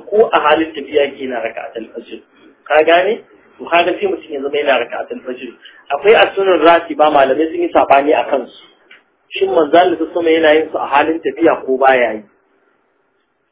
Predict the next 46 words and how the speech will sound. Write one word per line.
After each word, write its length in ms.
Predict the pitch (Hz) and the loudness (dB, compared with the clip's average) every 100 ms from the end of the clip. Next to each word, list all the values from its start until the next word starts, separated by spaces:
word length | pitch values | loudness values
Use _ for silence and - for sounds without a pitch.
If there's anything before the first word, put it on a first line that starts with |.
| _ _ _ _ _ _ - | _ _ _ _ _ _ -4
Sadaka 280 | 175 180 233 | -2 -2 -4
in 120 | 202 | -6
mutum 260 | 190 - | -8 -4
ya 140 | 175 170 | 0 2
ga 140 | 175 | 2
zai 180 | - - | 0 0
yi 160 | 165 - | 0 -2
sai 100 | - | -6
ya 180 | - 156 | -4 -4
yi, 280 | 113 110 147 | -6 -12 -4
yana 200 | 156 143 | -2 0
da 80 | 120 | -4
lokaci. 440 | 120 131 127 107 _ _ _ _ - | -6 -6 -8 -14 _ _ _ _ 0
Iyaka 400 | 208 202 208 208 | 2 4 2 0
dai 180 | 220 214 | 2 0
ya 60 | |
fahimci 360 | 180 139 143 - | 0 -4 -10 -14
cewa 320 | - 202 180 202 - - - | -6 0 4 4 0 -16 -18
shi 280 | - 208 202 | -12 -8 0
dai 140 | 214 190 | 2 2
mutum 240 | 170 190 | -2 -2
ne 100 | 170 | -2
da 100 | 160 | -2
shari'a 340 | 143 143 143 143 - | -2 -2 -2 -2 -6
ta 60 | - | -6
sauke 320 | 156 151 143 | -6 -6 -8
masa, 400 | 131 135 120 - - | -6 -6 -6 -10 -12
ta, 60 | 143 | -14
ta 60 | 143 - | -10 -4
sauƙaƙe 440 | 160 - - 131 | -4 -4 -8 -8
masa. 300 | 131 127 - - - _ | -6 -6 -10 -12 -20 _
Wacce 320 | 180 - - 165 | 2 2 0 2
ma 140 | 165 | 2
take 360 | 180 165 156 135 | 2 -2 -4 0
kan 180 | 170 151 | 0 0
shi 140 | 151 | -2
an 300 | 143 147 151 | -4 0 4
rage 260 | 156 156 135 | 4 2 -2
masa 240 | 135 - 127 | -4 -4 -6
nauyi. 400 | 120 113 113 110 _ _ _ _ _ _ | -6 -6 -8 -18 _ _ _ _ _ _
Me 100 | 143 | -4
hud 200 | 135 175 | 2 2
an 260 | - - 170 | 2 -2 -4
ce 160 | - - | -2 -2
ya 240 | 160 123 | -2 -4
biyu. 260 | 113 117 110 | -8 -14 -18